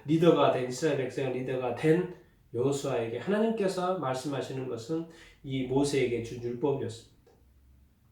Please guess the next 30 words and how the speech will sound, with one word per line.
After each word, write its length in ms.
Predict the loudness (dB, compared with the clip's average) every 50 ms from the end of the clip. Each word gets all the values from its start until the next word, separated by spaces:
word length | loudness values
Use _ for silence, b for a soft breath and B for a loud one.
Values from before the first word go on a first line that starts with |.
| _ _ _ _ _ _ _ _ _ _ _ _ _ _ _ _ _ _ _ _ _ -20 -20 -20 -20 _ _ _ _ _ _ _ _ _ _
그렇게 280 | -10 -8 -6 -6 -6 -6
중요하다는, 880 | -6 -4 -2 -2 -2 -2 -4 -4 -6 -4 -4 -4 -4 -6 -8 -10 -10 -12
어, 280 | -10 -10 -10 -10 -12 -16 _ _ _ -20
것이죠. 380 | -20 -20 -20 -20 -20 -20 _ _ _ _ _ _ b b b b b b b b b b b b b b -4
또 100 | -2 0
한 120 | 2 2
가지 280 | 4 4 4 4 4 2
더 180 | 4 4 4
중요한 340 | 4 4 2 4 4 4 4
건 120 | 2 2 0
무엇입니까? 600 | -2 -2 -2 -4 -4 -6 -4 -2 0 0 0 2
예, 160 | 0 0 0 -2
어, 180 | -4 -2 2 6
예수님이 760 | 6 6 6 6 4 4 6 6 6 6 6 6 6 2 0
이 60 | 0
땅에 340 | 0 2 4 4 4 4 4
오셨을 680 | 2 2 2 2 2 2 2 0 0 -2 -2 -2 -2
때 540 | -4 -2 -2 0 0 0 -2 -4 -6 -14 b b b b b b b b -4
이제 760 | -4 -2 0 2 2 4 4 4 4 4 2 0 -2 -10 -18 _ _ _
삼십 460 | -16 -8 -2 0 2 2 2 0 -2
살에, 640 | -2 -2 2 2 4 4 4 2 2 0 0 -2 -6 -8
어, 520 | -6 -4 -2 -2 -2 -2 -4 -6 -8 -8 -6
어, 140 | -6 -6 -4
가정 420 | -6 -6 -4 -2 0 0 0 0
생활을 400 | -2 -2 -2 -2 0 -2 -2 -2
끝내고 680 | -2 0 2 4 4 4 4 4 4 2 0 0 0 -6
이제 320 | -8 -10 -10 -8 -6 -6
삼 240 | -6 -4 -2 0 2
년간의 460 | 4 4 4 4 4 2 2 2 0
공생애를 880 | 0 -2 -2 -2 0 2 4 4 4 4 2 2 2 0 0 -2 -4 B